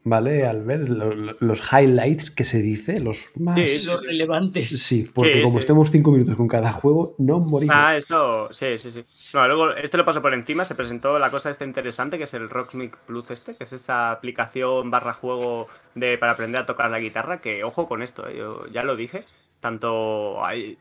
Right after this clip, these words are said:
Speaker 2: el juego es la, la interfaz para aprender a jugar, pero si estáis aprendiendo a, a tocar la guitarra o el bajo y tal, ojo que canciones por suscripción, pagas una suscripción y tienes una librería enorme de canciones, de muchos, eso y tal. Me pareció bastante interesante.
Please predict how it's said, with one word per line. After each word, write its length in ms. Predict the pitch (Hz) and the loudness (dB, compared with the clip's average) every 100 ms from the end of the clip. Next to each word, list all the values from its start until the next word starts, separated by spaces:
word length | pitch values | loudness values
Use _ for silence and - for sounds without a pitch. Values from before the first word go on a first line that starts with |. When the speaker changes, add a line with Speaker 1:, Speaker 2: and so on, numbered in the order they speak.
| _ - | _ -10
Speaker 2:
el 220 | 156 151 | -6 -6
juego 480 | 139 151 185 185 190 | -6 4 4 6 4
es 320 | 196 170 - | 4 0 -6
la, 320 | 135 120 113 - | -2 0 0 -4
la 100 | 123 | -6
interfaz 520 | 120 127 - 156 208 | -4 -4 0 -2 -2
para 160 | 196 202 | -6 -8
aprender 240 | 190 185 | -6 -4
a 80 | 175 | -4
jugar, 260 | 170 196 - - - - _ | -6 -8 -10 -20 -18 -18 _
pero 520 | 127 123 123 120 117 | 0 2 2 0 -2
si 240 | 113 - 113 | -4 -10 -12
estáis 300 | 110 147 156 | -4 -4 -2
aprendiendo 380 | 160 160 151 147 | -4 -4 -4 -2
a, 460 | 147 143 143 139 | 0 0 -2 -6
a 60 | 139 | -8
tocar 240 | 139 139 | -4 -4
la 100 | 131 | -4
guitarra 380 | 123 156 156 143 | -2 -2 0 -2
o 80 | 127 | -2
el 80 | 123 | 0
bajo 340 | 170 170 147 | -2 -2 -10
y 60 | 143 | -2
tal, 280 | 160 208 | -2 0
ojo 240 | 165 - - | -6 -8 -8
que 640 | 135 117 113 107 107 110 - | -6 -4 -4 -6 -8 -10 -8
canciones 420 | 113 127 143 143 | -8 -6 -8 -8
por 140 | 143 | -12
suscripción, 560 | - - 120 110 170 208 | -10 -12 -14 -10 -10 -8
pagas 240 | 131 127 | -10 -10
una 100 | 131 | -12
suscripción 480 | 123 117 120 123 156 | -14 -14 -14 -10 -12
y 40 | |
tienes 260 | 151 123 120 | -10 -14 -12
una 100 | 113 | -10
librería 420 | 117 107 107 117 | -10 -12 -10 -8
enorme 280 | 110 110 113 | -8 -10 -12
de 80 | 104 | -12
canciones, 420 | 101 - 160 214 | -14 -14 -14 -12
de 80 | 110 | -14
muchos, 520 | 113 120 113 113 _ | -14 -14 -16 -18 _
eso 180 | 127 - | -16 -14
y 40 | |
tal. 160 | 113 180 _ _ - | -14 -16 _ _ -2
Me 60 | |
pareció 220 | 131 127 196 | -2 0 -2
bastante 480 | 180 190 196 214 - | -4 -8 -10 -12 -10
interesante. 720 | 123 110 98 - 101 92 | -10 -10 -12 -14 -16 -18